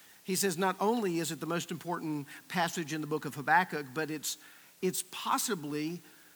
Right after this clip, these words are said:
the most important passage in the Old Testament."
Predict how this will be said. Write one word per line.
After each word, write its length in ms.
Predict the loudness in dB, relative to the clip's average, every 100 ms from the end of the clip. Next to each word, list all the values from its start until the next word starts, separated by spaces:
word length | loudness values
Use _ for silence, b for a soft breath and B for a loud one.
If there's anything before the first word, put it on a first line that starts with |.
| B B B -14 -2
the 120 | 2
most 300 | 2 0 -4
important 500 | -4 0 0 0 -2
passage 540 | -2 -2 0 -4 -4
in 140 | -2 0
the 100 | 2
Old 220 | 0 -2
Testament." 720 | -4 -4 -4 -8 -14 -16